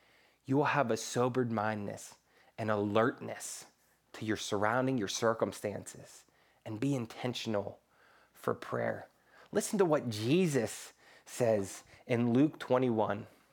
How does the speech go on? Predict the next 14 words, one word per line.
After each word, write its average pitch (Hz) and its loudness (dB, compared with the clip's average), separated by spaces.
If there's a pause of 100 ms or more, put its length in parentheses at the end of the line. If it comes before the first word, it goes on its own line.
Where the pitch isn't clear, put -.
(240)
thirty-four 127 2 (400)
through 113 2
thirty-six. 107 -2 (1300)
Speaking 151 2
of 131 2
the 120 2
end 107 0
times 87 -4
here 80 -8
again. 82 -10 (1300)
"Be 175 6
on 180 6
your 135 4
guard 113 4